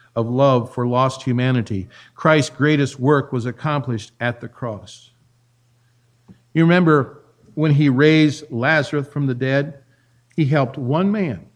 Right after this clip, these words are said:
and his family. When he healed the lepers, he delivered the n-, demoniacs, he opened the blind eyes and healed the diseased, the twisted bodies.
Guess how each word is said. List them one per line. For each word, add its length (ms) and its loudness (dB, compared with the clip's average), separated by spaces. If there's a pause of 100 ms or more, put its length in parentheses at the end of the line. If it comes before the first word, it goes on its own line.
(1000)
and 120 0
his 120 -4
family. 480 -8 (1800)
When 100 4
he 100 8
healed 260 8
the 100 4
lepers, 560 2
he 140 -2
delivered 440 4
the 180 -2
n-, 120 -8
demoniacs, 720 0
he 220 0
opened 280 0
the 60 0
blind 420 2
eyes 400 2
and 120 -2
healed 280 2
the 80 -2
diseased, 560 0
the 80 -10
twisted 420 -6
bodies. 440 0